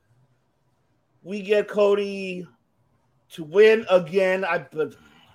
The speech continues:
do it. Okay, he did it clean, right? Whatever. I guess it's clean. I hope this one could be better clean. A pin, actual, like, you hit your finisher and he doesn't kick out. And you,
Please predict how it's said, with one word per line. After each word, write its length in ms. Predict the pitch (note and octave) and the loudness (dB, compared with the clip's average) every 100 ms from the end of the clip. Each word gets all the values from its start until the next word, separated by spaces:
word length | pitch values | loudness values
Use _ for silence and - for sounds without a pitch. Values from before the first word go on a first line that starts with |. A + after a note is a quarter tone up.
| _ _ | _ _
do 180 | G#3 C4+ | -6 -2
it. 240 | C4 C#3+ _ _ _ _ _ _ - | -2 -6 _ _ _ _ _ _ -4
Okay, 180 | G#3+ | 2
he 80 | G#3+ | 2
did 140 | A#3 B3 | 2 -4
it 80 | |
clean, 320 | - G#3+ G3 D#3+ | -4 -4 -4 0
right? 360 | E3 E3 E3+ _ _ _ _ _ _ | 0 0 -2 _ _ _ _ _ _
Whatever. 560 | - E3 F#3 D3 B2 A2 _ _ | -2 2 4 2 -4 -10 _ _
I 80 | D3+ | -10
guess 220 | C#3+ D#3+ | -8 -8
it's 100 | D3+ | -10
clean. 360 | - C#3+ B2 G#2 - | -16 -14 -14 -16 -4
I 120 | F3 | -2
hope 220 | F#3+ G3+ | 0 -2
this 220 | G3+ F#3+ | -8 -8
one 220 | F#3+ F#3+ | -4 -4
could 180 | F3+ F3+ | -4 -10
be 360 | E3 E3 D#3+ D#3 _ | -12 -16 -16 -18 _
better 400 | B2 C3+ A3 F#3 | -4 0 0 0
clean. 400 | F3 C#3+ A#2 F#2 _ _ _ _ | -6 -10 -10 -16 _ _ _ _
A 40 | - | -4
pin, 440 | - C#4 G#3+ C3+ | 2 4 4 0
actual, 500 | F3 G3 A3 G#3 G3 | -4 -6 -4 -2 0
like, 360 | F3+ E3 D3+ - _ _ _ | 0 0 -2 -8 _ _ _
you 120 | D#3 | 0
hit 140 | F3 C4 | 6 6
your 120 | A#3 | 4
finisher 600 | - A#3 A#3 - A#3 A3+ | 2 2 0 0 0 0
and 160 | G#3+ F3 | -2 -10
he 60 | |
doesn't 200 | F#3 D3+ | -10 -12
kick 200 | - G3+ | -10 -6
out. 300 | F3+ C#3+ G2 _ _ _ _ _ _ | -4 -4 -8 _ _ _ _ _ _
And 320 | E3+ D#3+ D3 | -10 -10 -10
you, 260 | E3+ F#3 | -12 -14